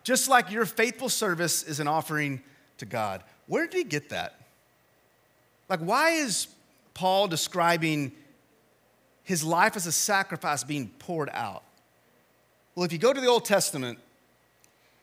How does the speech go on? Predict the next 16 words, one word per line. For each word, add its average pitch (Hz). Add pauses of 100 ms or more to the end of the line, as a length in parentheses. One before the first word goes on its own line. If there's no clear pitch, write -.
(420)
he's 175
talking 208
about 151
the 170
Old 156
Testament, 143 (120)
Old 165
Testament 147
sacrificial 143
system. 113
And 113
here's 208
what 220
they 202
would 151
do. 110